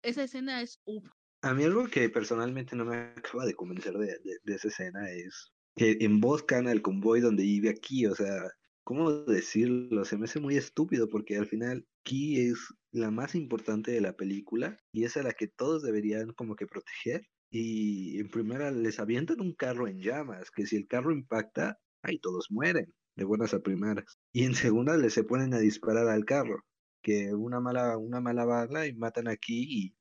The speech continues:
Speaker 2: la esperanza se pierde. Pero bueno, personalmente es algo que me chocó un poquito,
Speaker 1: Pero yo
Speaker 2: pero
Speaker 1: creo, yo creo que, este, es que según yo no lo explican por qué los emboscan. ¿Sabes qué? Creo que más bien es como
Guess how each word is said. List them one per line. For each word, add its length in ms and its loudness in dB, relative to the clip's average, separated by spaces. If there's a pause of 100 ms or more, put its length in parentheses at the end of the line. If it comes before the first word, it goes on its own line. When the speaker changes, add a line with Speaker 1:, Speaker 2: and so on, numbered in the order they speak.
(120)
Speaker 2:
la 60 4
esperanza 440 -2
se 120 2
pierde. 420 4 (200)
Pero 180 4
bueno, 240 2
personalmente 640 -2
es 80 -4
algo 200 -2
que 180 -4
me 140 -6
chocó 260 -4
un 80 -4
poquito, 540 0 (240)
Speaker 1:
Pero 220 0
yo 180 4
Speaker 2:
pero 160 6
Speaker 1:
creo, 340 2 (200)
yo 160 -4
creo 300 0
que, 320 0 (120)
este, 680 0
es 80 0
que 120 -4
según 260 2
yo 100 4
no 120 4
lo 100 4
explican 840 0
por 200 2
qué 120 2
los 160 0
emboscan. 520 -2
¿Sabes 240 4
qué? 200 0
Creo 240 6
que 100 -4
más 200 0
bien 160 0
es 140 -4
como 580 -4